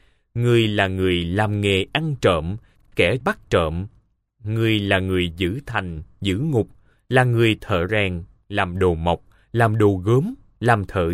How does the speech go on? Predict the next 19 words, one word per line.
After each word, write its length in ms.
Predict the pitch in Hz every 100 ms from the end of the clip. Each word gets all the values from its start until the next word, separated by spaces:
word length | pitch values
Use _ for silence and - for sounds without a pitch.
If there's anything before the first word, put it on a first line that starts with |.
| 98
giày, 320 | 98 92 80 _ _ _
thợ 320 | - 80 80 87
hớt 140 | 185 -
tóc. 160 | 208 220 _ _ _ _ _ _ 107
Ngươi 360 | 113 113 107
là 180 | 101 98
người 340 | 92 92 87 80
phạm 480 | - 80 80 92
Ba 140 | 123 135
La 240 | 131 127
Di, 360 | 117 117 120 113 - _ _ -
Tăng 240 | 185 170 101
Già 280 | 92 80
Bà 260 | 82 90 80
Thi 240 | - 127
Sa, 400 | 123 - 117 104 - _ _ -
Ba 240 | 165 170 113
Vật 140 | 95 -
Đề, 340 | 110 92 85